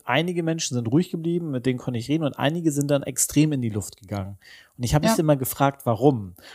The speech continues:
Speaker 1: Und irgendwann habe ich auch die Erkenntnis, also es war aber so ein, ohne Coach, sondern irgendwann habe ich dann einfach mal, okay, vielleicht sollte ich mal was anderes formulieren. Da habe ich dann, äh, da habe ich dann tatsächlich gesagt, „Du, ich habe das Gefühl, du bist jetzt gerade sauer.“ Sch-, äh,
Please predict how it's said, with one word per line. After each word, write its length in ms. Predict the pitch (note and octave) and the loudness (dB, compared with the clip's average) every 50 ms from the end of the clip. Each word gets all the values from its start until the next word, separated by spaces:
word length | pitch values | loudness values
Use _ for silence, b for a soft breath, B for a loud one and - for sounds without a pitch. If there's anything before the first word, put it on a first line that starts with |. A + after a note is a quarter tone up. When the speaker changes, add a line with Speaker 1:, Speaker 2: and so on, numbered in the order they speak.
| B B - | B B 0
Speaker 1:
Und 60 | C3 | 2
irgendwann 320 | D3 D#3 D3+ D3 C#3+ C3 | 2 4 4 4 2 2
habe 120 | C#3 C#3+ C#3 | 2 0 0
ich 140 | B2+ - | 0 2
auch 140 | C#3+ D#3+ E3+ | 4 2 4
die 140 | - - C3+ | 4 0 -2
Erkenntnis, 520 | B2+ - - C#3 F#3+ A#3 A#3+ E3+ B2+ G#2+ A2+ | -2 0 2 0 2 2 2 -2 -2 -2 -2
also 140 | B2 A#2 A#2 | -2 -4 -2
es 100 | - - | 0 0
war 60 | C#3+ | 2
aber 140 | B2+ C3+ B2 | 2 2 0
so 100 | A#2 B2+ | -2 -4
ein, 200 | A#2+ A#2+ A#2+ B2 - | -6 -8 -10 -10 -6
ohne 220 | D#3 D#3+ E3 D3 | -4 -2 -2 -2
Coach, 340 | B2 - - F#3 G3 G3 - | -4 0 2 2 2 2 2
sondern 260 | - C3 B2+ B2+ C3 D3+ | 0 -2 -4 -2 -2 -4
irgendwann 360 | D3+ D3+ D#3 C#3 C#3+ C#3+ C#3+ | -4 -4 0 -2 -2 0 0
habe 120 | D3 C#3+ | -4 -4
ich 80 | C#3 - | -2 -2
dann 140 | D3 C#3 B2 | -4 -2 -2
einfach 240 | C3+ B2+ B2 B2 | -6 -8 -8 -10
mal, 160 | C3 B2 A#2+ G#2+ A2+ | -10 -12 -12 -14 -16
okay, 360 | G#2+ - - - D3 B2+ G#2+ - - - - | -18 -18 -10 -8 -6 -6 -6 -8 -14 -20 -18
vielleicht 440 | - - - B2+ B2 B2 - - - | -18 -6 -2 0 0 0 0 -4 0
sollte 220 | - B2+ B2+ B2+ | 2 2 2 2
ich 100 | A#2+ - | -2 -4
mal 120 | C3 A#2+ A#2 | -4 -2 -2
was 160 | B2 A#2+ - | -2 -4 -2
anderes 400 | B2+ A#2+ A#2+ A#2 A2+ A2 - - | -6 -4 -4 -4 -4 -2 -4 -4
formulieren. 540 | - - B2+ B2 C3 C3 D3 D3+ C3+ A#2 A2 | -2 -2 0 2 2 4 6 6 6 6 4
Da 60 | G#2+ | 0
habe 160 | A2 A2+ B2 | 0 0 -2
ich 140 | B2+ - B B B B B B B B B B B | -4 -4 B B B B B B B B B B B
dann, 180 | - B2 C3 | -2 -2 0
äh, 140 | - C#3+ - - _ | -2 -6 -8 -8 _
da 160 | - B2 C3 | 4 6 6
habe 100 | D3 D#3+ | 6 4
ich 60 | D#3 | 2
dann 140 | - F3 D#3 | 0 -2 -2
tatsächlich 460 | - C#3 - - C3+ C3+ C#3 C#3 - | -2 -4 -2 0 -2 -2 -2 -8 -10
gesagt, 280 | - C3 C#3 B2 - - | -2 -2 0 0 0 0
„Du, 60 | E3+ | 0
ich 120 | E3 - F3 | 2 4 2
habe 120 | E3+ - - | 2 2 2
das 180 | E3+ - - | -4 -4 -2
Gefühl, 540 | - B2 - - - G3+ A#3 A#3 A#3+ A#3+ G#3 | -6 -8 -8 -6 -4 -2 -2 -2 -2 -6 -8
du 80 | F3+ E3+ | -8 -6
bist 180 | F3 F3 - - | -4 -4 -2 -2
jetzt 160 | E3 - - | -4 -4 -4
gerade 280 | - D#3 D3 C#3 C3+ | -2 0 2 2 2
sauer.“ 520 | B2+ A#2+ B2+ B2+ A#2+ G#2 F#2+ E2+ E2 F2 _ _ _ B B B B B B B | 2 4 4 4 4 4 2 -2 -4 -10 _ _ _ B B B B B B B
Sch-, 240 | - - - - - | -6 -4 -4 -4 -4
äh, 320 | B3+ - - G3 - - | -8 -8 -6 -6 -6 -6